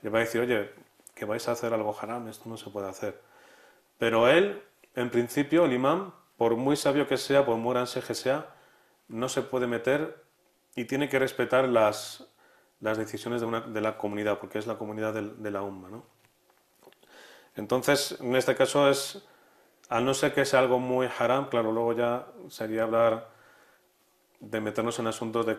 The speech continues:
de que hay tafasil, ¿no? De cosas, mm, que no sabemos. Pero normalmente el imán es otro más de la umma, tiene que seguir,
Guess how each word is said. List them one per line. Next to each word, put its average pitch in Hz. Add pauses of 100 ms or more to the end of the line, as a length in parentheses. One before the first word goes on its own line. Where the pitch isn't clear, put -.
de 107
que 110
hay 113
tafasil, 113
¿no? 113
De 107
cosas, 113
mm, 104
que 107
no 107
sabemos. 107
Pero 113
normalmente 135 (360)
el 120
imán 131 (440)
es 131
otro 131
más 127
de 123
la 113
umma, 117
tiene 117
que 123
seguir, 123